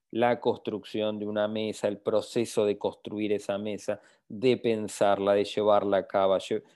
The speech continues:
digamos, de llevarlo a cabo, poder construirla, poder mostrarla, poder vivenciarla. O sea, es, la tercera dimensión tiene el propósito de que nosotros no vivenciemos todo tipo de procesos constructivos, desde procesos muy materiales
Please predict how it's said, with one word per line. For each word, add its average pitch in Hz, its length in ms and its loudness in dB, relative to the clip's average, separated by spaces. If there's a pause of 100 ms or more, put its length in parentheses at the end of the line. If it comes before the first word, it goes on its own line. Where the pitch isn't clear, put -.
(100)
digamos, 107 260 0
de 104 60 0
llevarlo 110 380 4
a 101 100 4
cabo, 101 540 4 (320)
poder 117 360 6
construirla, 110 720 0
poder 107 300 4
mostrarla, 101 760 2
poder 110 320 2
vivenciarla. 101 920 0
O - 20 -10
sea, 101 260 -2 (280)
es, - 260 -4 (220)
la 151 320 6
tercera 135 420 6
dimensión 117 640 0
tiene 123 220 4
el 117 80 2
propósito 110 720 0 (240)
de 101 120 -2
que 101 120 0
nosotros 107 560 0
no 120 320 -2
vivenciemos 113 1120 0
todo 147 260 6
tipo 127 300 2
de 101 80 2
procesos 101 580 -2
constructivos, 110 960 -2 (440)
desde 98 340 -2
procesos 101 540 -2
muy 165 320 2
materiales 131 1000 4